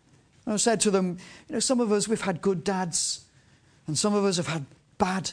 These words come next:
fathers, and some we don't even know who our dad is. But here is a loving heavenly Father who is kind and gracious and longs to be a father to you." And here's a wonderful,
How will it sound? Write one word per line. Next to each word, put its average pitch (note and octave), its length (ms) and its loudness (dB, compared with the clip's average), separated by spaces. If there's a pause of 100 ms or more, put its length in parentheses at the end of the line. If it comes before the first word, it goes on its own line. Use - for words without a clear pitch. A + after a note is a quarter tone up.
fathers, F3+ 680 -2 (560)
and D3+ 80 -6
some G3+ 200 0
we F#3 80 2
don't F#3 160 2
even F3+ 180 0
know F3+ 160 2
who F3+ 120 2
our F3 200 0 (160)
dad F3 220 0
is. F3+ 440 -2 (640)
But F3+ 140 0
here A#3 180 4
is G#3 100 0
a G3+ 80 2
loving G3+ 400 0
heavenly G3 380 0
Father E3 520 0 (360)
who A3+ 140 2
is F#3+ 200 -2
kind G#3 540 -2
and F3 200 -2
gracious G#3 720 -2 (320)
and F#3 180 0
longs A#3+ 500 2
to G3+ 80 -4
be G#3 140 2
a G3 60 0
father G#3 440 0
to - 180 -4
you." C#3+ 300 -2 (2750)
And E3+ 120 0
here's F#3 280 2
a E3+ 60 2
wonderful, F3 440 0